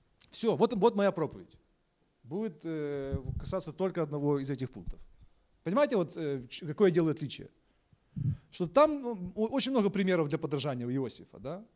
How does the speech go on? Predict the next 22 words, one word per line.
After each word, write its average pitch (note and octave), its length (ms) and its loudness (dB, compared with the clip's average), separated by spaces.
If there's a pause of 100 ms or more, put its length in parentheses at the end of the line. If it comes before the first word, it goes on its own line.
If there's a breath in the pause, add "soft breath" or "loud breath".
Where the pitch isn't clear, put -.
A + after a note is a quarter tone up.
(760 soft breath)
Но G3+ 460 0
и G3 120 -4
три, C4+ 400 -2
они G3 200 4
классные. A3+ 520 4
Но G#3 120 -2
вот B3+ 180 0
сейчас C4 440 4
у G#3 40 4
меня G#3 160 6
одна A3+ 220 2
возможность. G3+ 640 2
Вы G3 60 -2
меня G3+ 120 0
пригласили F#3+ 400 -2
в E3+ 60 2
вашу F3+ 220 2
общину, A3 360 0
дали G#3 200 4
мне G3 100 8
двадцать F3+ 300 4
минут. F#3 360 0